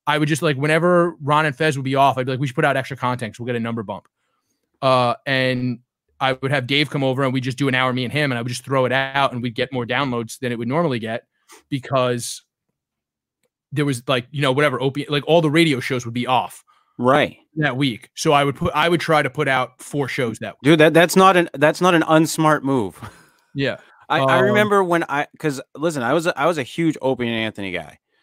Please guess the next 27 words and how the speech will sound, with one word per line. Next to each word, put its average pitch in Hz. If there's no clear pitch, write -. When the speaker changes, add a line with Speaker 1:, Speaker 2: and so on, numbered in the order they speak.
Speaker 2:
Like, 117
Speaker 1:
Mm-hmm. 120
Speaker 2:
I, 120
I, 120
I 127
got 160
an, 143
I 139
bought 156
an 147
X 139
M 127
and 113
I -
don't 135
think 151
I 110
shut -
that 110
fucking 120
thing 117
off 110
for -
seven 104
years. 90
It 123
was 123